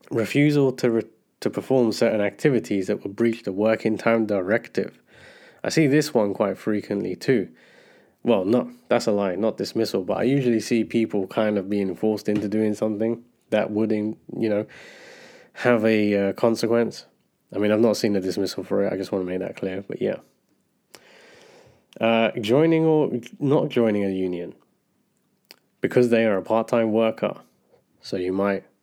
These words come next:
make someone redundant 'cause they're part-time. Because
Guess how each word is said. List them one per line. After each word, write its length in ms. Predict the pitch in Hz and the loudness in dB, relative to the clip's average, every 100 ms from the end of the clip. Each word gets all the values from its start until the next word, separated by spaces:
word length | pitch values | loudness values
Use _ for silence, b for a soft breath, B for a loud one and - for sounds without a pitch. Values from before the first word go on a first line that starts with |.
| - | -2
make 180 | 101 | -2
someone 300 | 98 107 98 | 0 -2 0
redundant 420 | 95 92 104 98 95 | -2 0 0 0 -2
'cause 100 | 95 | -4
they're 120 | 92 | -2
part-time. 520 | 95 98 110 101 - - _ _ _ _ B B B B B B B B B B | -2 -2 0 -2 -4 -12 _ _ _ _ B B B B B B B B B B
Because 720 | 113 - - 139 135 123 - | -4 -4 0 2 2 0 -8